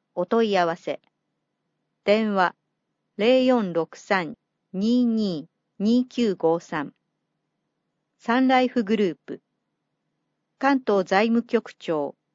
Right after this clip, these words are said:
少額短期保険、第五十号。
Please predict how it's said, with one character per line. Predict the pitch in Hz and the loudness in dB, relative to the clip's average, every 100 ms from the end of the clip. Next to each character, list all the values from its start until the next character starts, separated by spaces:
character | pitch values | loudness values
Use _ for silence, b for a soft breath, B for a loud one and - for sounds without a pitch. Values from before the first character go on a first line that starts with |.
| _ _ | _ _
少 | - 254 | 4 6
額 | 262 262 - | 6 0 -2
短 | 226 226 | -2 -2
期 | - 220 | -4 -6
保 | 196 | -4
険、 | - 147 135 _ _ _ _ | -4 -6 -8 _ _ _ _
第 | 214 233 | 2 2
五 | 160 165 | 0 -4
十 | 156 220 175 | -2 -4 -2
号。 | 151 139 143 | -2 -4 -6